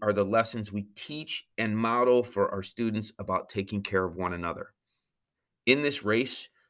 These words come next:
for me personally as the leader of the school system, I think there's room enough for everyone at the finish line, and the encouragement we take the time to offer along the way just might be the reason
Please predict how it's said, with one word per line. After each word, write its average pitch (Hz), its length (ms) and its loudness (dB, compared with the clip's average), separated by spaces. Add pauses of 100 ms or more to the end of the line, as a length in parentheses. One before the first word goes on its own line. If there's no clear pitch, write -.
for 107 100 4
me 127 160 4
personally 120 520 2
as 107 160 0
the 98 80 0
leader 110 280 2
of 104 120 2
the 104 60 -4
school 98 260 0
system, 110 420 -4 (640)
I 139 100 -4
think 165 300 -6
there's 143 220 0
room 147 260 2
enough 151 260 -2
for - 240 0
everyone 147 460 -2
at 127 120 -4
the 131 80 0
finish 190 460 0
line, 92 320 -2 (680)
and 113 140 2
the 117 120 6
encouragement 156 840 2
we 120 140 0
take 120 260 -2
the 113 80 -4
time 107 300 0
to - 200 -8
offer 131 520 4 (340)
along 107 380 4
the 104 80 4
way 117 380 8 (360)
just 160 380 8
might 127 380 -2
be 117 140 2
the 104 100 2
reason 117 640 -2